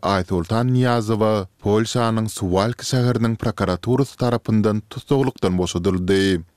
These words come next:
Mundan öň altynjy sentýabrda gişlip Niyazowa Polşanyň Litwa bilen serhediniň golaýynda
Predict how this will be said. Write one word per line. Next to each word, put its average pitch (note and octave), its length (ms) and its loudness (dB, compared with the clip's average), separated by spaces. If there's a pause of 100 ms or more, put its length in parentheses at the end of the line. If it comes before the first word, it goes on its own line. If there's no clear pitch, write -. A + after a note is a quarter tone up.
Mundan G2 420 2
öň E2 260 -2
altynjy F#2 580 -2
sentýabrda B2 540 0
gişlip A2 560 -2
Niyazowa G2 840 0 (120)
Polşanyň G#2 600 0
Litwa A#2 400 0
bilen B2+ 200 0
serhediniň A2 580 0
golaýynda G#2+ 720 2